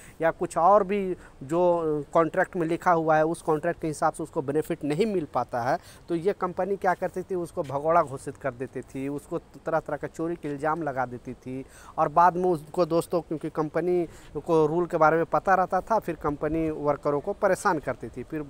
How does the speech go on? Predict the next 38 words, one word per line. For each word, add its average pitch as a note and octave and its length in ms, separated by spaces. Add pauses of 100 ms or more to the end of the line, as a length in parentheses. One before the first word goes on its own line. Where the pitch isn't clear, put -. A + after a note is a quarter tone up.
बाद D3+ 160
में D#3 120
सज़ा D#3+ 320
भी D3+ 140
वर्कर C#3 300
को F#3 160
ही E3+ 60
मिलता B2 320
था। A#2+ 120
लेकिन D3+ 280
गवर्नमेंट E3+ 500
ने F#3+ 60
ये F#3+ 180 (300)
क्लियर A3 280
कर E3 200
दिया D#3+ 260
है F#3+ 100
कि - 140
अब E3 60 (140)
कोई A3+ 240
भी G3 100
कंपनी F#3 500
इल्ज़ाम F3+ 520
लगाएगी D3+ 540 (260)
वर्कर D#3 360
पर, - 180
तो D#3+ 120
पहले E3+ 280
उसे E3+ 220 (120)
जांच F#3+ 300
किया C#3+ 220
जाएगा। A2 460
अगर E3 240
जांच E3+ 300 (100)
में F#3 160
पाया F#3 240
गया F#3 260 (380)
कि F#3 60